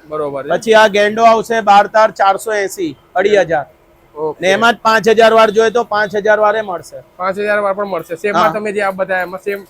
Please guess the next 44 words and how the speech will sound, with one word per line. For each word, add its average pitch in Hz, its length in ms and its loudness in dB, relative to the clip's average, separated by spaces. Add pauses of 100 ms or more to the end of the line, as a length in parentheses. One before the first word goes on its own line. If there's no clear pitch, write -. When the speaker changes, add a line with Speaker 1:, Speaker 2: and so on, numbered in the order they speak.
(180)
Speaker 2:
બધામાં 208 320 4
Speaker 1:
પાંચ 262 160 4
હજાર? 202 80 2
Speaker 2:
સેમ 254 200 4
પાંચ 233 300 2
હજાર 240 240 4
વાર 240 180 6
મળશે. 202 340 -4
Speaker 1:
અને - 500 -14
Speaker 2:
પાંચ 175 200 -2
હજાર 202 40 2
Speaker 1:
પાંચ 226 200 4
હજાર 240 320 4
Speaker 2:
થી 247 100 -4
ઉપર 247 360 2
કોઈ 247 220 4
દોરો 214 300 0
નહીં 180 220 -4
આવશે. 151 240 -10
Speaker 1:
અને 165 180 -8
પાંચ 202 300 -4
હજાર 233 200 -2
વાર 233 160 -2
આમ 233 320 -6
ટ્રેલર 202 520 -6 (120)
શરૂ 226 200 -2
ક્યાંથી 226 280 -2
થાય 160 200 -4
છે? 175 40 -14
Speaker 2:
શરૂ 220 460 6 (100)
પાંચ 214 280 2
હજાર 240 240 6
વાર 247 180 4
એચ 208 140 -4 (120)
પી 247 100 -4
નું 254 160 -4
શરૂ 240 260 -2
થાય 233 220 -2
છે, 240 160 -2
સાડા 220 260 0
ચારસો 220 400 -4
રૂપિયા 226 280 -4
નવ 208 220 -4
તાર. 160 220 -6